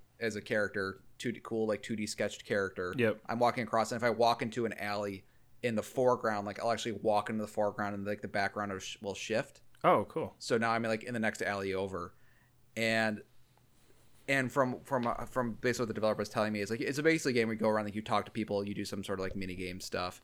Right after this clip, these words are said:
Speaker 2: Yeah.
Speaker 1: Uh, but the one, the few things that stru-, that's kinda stuck out is that the game looks just utterly incredible.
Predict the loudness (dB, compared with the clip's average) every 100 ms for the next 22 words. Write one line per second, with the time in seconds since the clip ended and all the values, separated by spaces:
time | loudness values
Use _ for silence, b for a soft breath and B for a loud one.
0 | b -2 -2 -4 -4 -2 0 -2 -8 -20
1 | _ _ 4 4 4 -4 -6 0 2 0
2 | -2 -2 0 -2 -2 -4 0 0 0 -6
3 | -2 -2 0 -2 -2 -2 -2 -4 -4 -2
4 | 0 0 -2 -4 -2 -2 -4 -8 -10 -10
5 | -10 -8 -6 -4 -6 -6 -4 -2 0 0